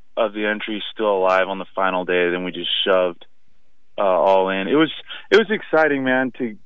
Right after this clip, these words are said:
to just, I don't know, 'cause it was the first time they've ever done anything like that. So to be a part of it, you know, obviously I wish I would have won or, or one of my team members, but, you know, yeah, no, it was exciting. I'm gonna do it next year again for sure.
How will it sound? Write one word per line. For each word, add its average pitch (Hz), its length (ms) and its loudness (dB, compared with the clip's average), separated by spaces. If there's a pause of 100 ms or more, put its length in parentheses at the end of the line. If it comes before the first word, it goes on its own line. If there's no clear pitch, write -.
to 135 120 -4
just, 120 240 -2 (180)
I - 40 0
don't 170 100 2
know, 180 60 -2
'cause 160 160 -6
it - 20 -6
was 131 100 -6
the 127 140 0
first 160 240 0
time 139 220 -4
they've 120 80 2
ever 113 320 2
done 117 260 -2
anything 104 300 -6
like 113 320 -2
that. 95 260 0
So 104 120 -4
to 101 60 -4
be 110 120 0
a 101 40 0
part 117 280 2
of 101 100 -2
it, 92 220 -2 (400)
you 139 60 -2
know, 143 100 4
obviously 139 400 0
I 107 60 2
wish 110 220 -2
I 113 60 4
would 107 120 0
have 98 100 -2
won 104 340 0
or, 92 340 2
or 101 140 2
one 104 200 0
of 101 60 -2
my 92 280 0 (680)
team 139 180 -2
members, 101 420 0 (100)
but, 87 240 -2 (680)
you 120 120 -6
know, 104 260 -2
yeah, 165 280 0
no, 160 160 2
it 127 80 2
was 110 80 -10
exciting. 117 520 -2
I'm 127 120 0
gonna 135 160 0
do 120 140 2
it 107 60 0
next 113 200 -4 (100)
year 107 100 0
again 101 280 -4
for 92 100 -16
sure. 101 460 -2